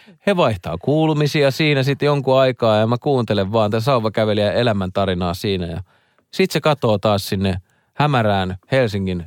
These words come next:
iltaan johonkin, ja sit me lähdettiin Peterin kanssa sisälle.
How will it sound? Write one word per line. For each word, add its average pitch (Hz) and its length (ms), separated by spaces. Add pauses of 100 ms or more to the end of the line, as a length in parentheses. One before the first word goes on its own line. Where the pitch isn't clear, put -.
iltaan 92 540
johonkin, 87 420
ja 80 160 (840)
sit 113 180
me 101 100
lähdettiin 92 380
Peterin 85 420
kanssa - 360
sisälle. 78 340